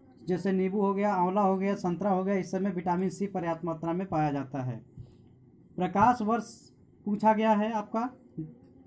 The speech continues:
तो एक वर्ष में प्रकाश द्वारा चली गई दूरी को प्रकाश वर्ष कहते हैं। यह आपका पूछा गया प्रश्न है। फेमा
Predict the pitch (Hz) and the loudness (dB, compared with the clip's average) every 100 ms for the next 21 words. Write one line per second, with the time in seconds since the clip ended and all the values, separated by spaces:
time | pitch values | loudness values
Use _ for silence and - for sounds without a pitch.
0 | - - 196 208 233 247 202 214 233 214 | -14 -2 -2 2 0 2 4 4 2 -2
1 | 185 196 214 190 208 214 202 202 202 208 | -2 4 4 4 2 2 0 0 0 0
2 | 185 196 214 214 190 170 185 185 190 175 | 0 -2 -2 -2 -2 2 2 2 -2 -2
3 | 190 175 156 131 117 - - - - - | -4 -2 -2 -2 -4 -8 -16 -14 -16 -6
4 | 185 202 208 202 208 202 208 208 208 202 | 0 0 0 -2 0 0 2 2 0 -2
5 | 208 208 254 - - - - - - - | 0 0 -2 -10 -18 -18 -20 -20 -4 2
6 | 214 226 | 4 6